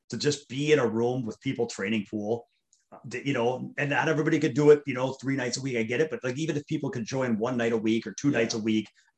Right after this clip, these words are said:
Speaker 1: or whatever,
Speaker 2: Yeah.
Speaker 1: and then have students that get good enough at the material that they can help train the classes and everything like they do. And I'm just like, man, that to me is a culture where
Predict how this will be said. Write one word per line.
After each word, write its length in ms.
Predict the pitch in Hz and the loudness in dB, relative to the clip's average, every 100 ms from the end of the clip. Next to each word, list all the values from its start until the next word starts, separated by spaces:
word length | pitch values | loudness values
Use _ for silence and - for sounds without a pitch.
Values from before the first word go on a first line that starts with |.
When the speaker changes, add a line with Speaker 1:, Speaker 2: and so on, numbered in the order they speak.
| _ _ | _ _
Speaker 1:
or 180 | - 143 | 2 4
whatever, 640 | 110 123 147 135 139 135 - - | 4 4 4 4 2 -2 -10 -8
Speaker 2:
Yeah. 80 | 127 | -4
Speaker 1:
and 60 | 139 | -2
then 100 | 127 | 0
have 240 | 135 123 | 0 -2
students 400 | - 139 143 139 | 0 2 4 4
that 180 | 110 107 | 0 -4
get 160 | 127 | -6
good 160 | 113 131 | -2 -2
enough 200 | 131 127 | -2 -4
at 60 | 113 | -4
the 60 | |
material 480 | 110 110 135 131 127 | -6 -6 -4 0 0
that 120 | 117 | 0
they 120 | 98 110 | 0 -2
can 120 | 113 | -2
help 240 | 120 120 | -4 -4
train 220 | - 120 | -4 -4
the 60 | 113 | -4
classes 500 | - 117 113 120 120 | -4 -4 -2 -2 -4
and 80 | 127 | -2
everything 320 | 123 127 127 | -2 -2 -2
like 160 | 117 101 | -2 -4
they 80 | 110 | -4
do. 220 | 113 120 | 0 2
And 120 | 107 110 _ _ | 2 -4 _ _
I'm 80 | - | -2
just 180 | 156 - | -2 0
like, 160 | 151 - | -2 0
man, 320 | 165 160 147 - _ _ _ _ | 2 2 0 -8 _ _ _ _
that 360 | 123 165 190 - | -2 0 0 -2
to 80 | 139 | -6
me 300 | 123 131 143 | -4 -2 -2
is 200 | 143 117 | -2 -4
a 60 | |
culture 480 | 117 - 110 123 147 | -6 -4 -4 0 0
where 360 | 113 104 101 | 2 0 -2